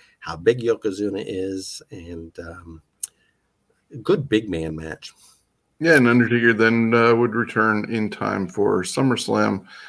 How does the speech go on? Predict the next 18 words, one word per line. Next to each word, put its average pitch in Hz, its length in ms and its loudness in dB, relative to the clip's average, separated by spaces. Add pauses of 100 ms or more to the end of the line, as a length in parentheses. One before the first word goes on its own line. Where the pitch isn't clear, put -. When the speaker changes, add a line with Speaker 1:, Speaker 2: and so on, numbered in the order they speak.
(200)
Speaker 2:
that 101 260 4
year, 95 380 4 (140)
uh, 107 40 -2
missing 110 400 0
WrestleMania. 101 800 0 (1000)
Speaker 1:
Now, 190 140 2
remind 202 380 4
me, 147 140 6
who's 214 240 2
this 139 200 0
Tanks - 640 -6
guy? - 420 -10 (320)
<laughs> - 280 -2 (220)
Speaker 2:
That 214 180 8
would 190 140 6
be 139 240 10
a, 110 360 8
uh, 98 340 4